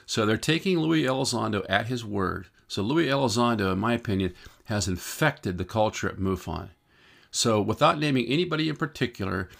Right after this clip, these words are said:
mufon comes out with this very anti-Christian stance. If they were saying this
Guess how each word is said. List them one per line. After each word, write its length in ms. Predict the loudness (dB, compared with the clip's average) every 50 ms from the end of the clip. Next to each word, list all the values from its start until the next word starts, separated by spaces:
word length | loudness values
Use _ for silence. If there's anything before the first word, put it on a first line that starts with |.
| -20 -20 _ _
mufon 460 | 0 2 4 4 4 2 2 0 0 0
comes 260 | 0 -2 0 0 2
out 160 | 0 0 0
with 120 | 0 -2
this 100 | -4 -6
very 320 | -4 -2 0 2 2 0 0
anti-Christian 720 | -2 -4 -4 -4 -4 -6 -6 -4 -4 -6 -6 -4 -4 -6
stance. 460 | -4 -4 -4 -4 -4 -4 -6 -6 -8 -10 _ _ -20 -18 -10 -8
If 120 | -6 -4
they 120 | -2 -2 -2
were 100 | 0 0
saying 340 | 0 0 0 -2 -2 -2
this 240 | -2 0 0 0 -2